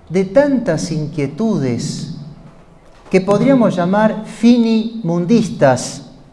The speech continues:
que se escuchan por doquier y que lo único que generan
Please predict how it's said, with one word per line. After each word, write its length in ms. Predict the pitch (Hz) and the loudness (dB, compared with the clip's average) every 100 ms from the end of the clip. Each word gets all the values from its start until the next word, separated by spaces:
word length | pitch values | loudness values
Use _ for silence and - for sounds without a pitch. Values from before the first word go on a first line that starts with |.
| _ _ _ _ - | _ _ _ _ -2
que 100 | - | 2
se 140 | 190 | 2
escuchan 560 | 180 240 247 226 185 180 | 0 -2 0 2 2 2
por 160 | 156 | 2
doquier 640 | 147 143 190 196 214 214 - - - - - - | 2 -2 2 2 2 -2 -12 -18 -20 -20 -20 -6
y 140 | 180 175 | -2 2
que 180 | 180 | 4
lo 140 | 180 196 | 6 6
único 540 | 247 220 190 - 156 | 6 4 2 2 2
que 100 | 160 139 | 2 -2
generan 800 | 156 156 208 196 143 131 127 | -2 2 4 6 4 0 -6